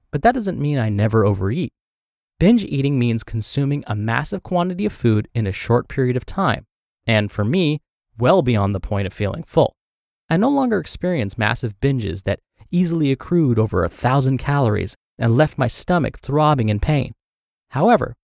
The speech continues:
I do overeat on occasion. I've devoured four slices of pizza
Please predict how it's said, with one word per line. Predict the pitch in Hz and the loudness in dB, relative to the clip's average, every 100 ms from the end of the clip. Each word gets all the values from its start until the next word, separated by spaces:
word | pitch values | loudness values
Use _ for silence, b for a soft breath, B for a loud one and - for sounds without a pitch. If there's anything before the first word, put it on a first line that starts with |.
| _ _ - | _ _ -6
I | 151 | -4
do | 139 233 226 | 2 2 2
overeat | 123 104 101 101 | 0 0 -4 -2
on | 107 | -4
occasion. | 123 196 190 - - _ _ _ _ _ _ _ | -2 0 0 -4 -12 _ _ _ _ _ _ _
I've | 123 139 | -2 0
devoured | 160 170 175 170 | 2 4 4 2
four | - 104 117 | -4 -2 0
slices | - 139 143 | 0 -2 -2
of | 160 | -6
pizza | - 233 - - | -2 -2 -2 -6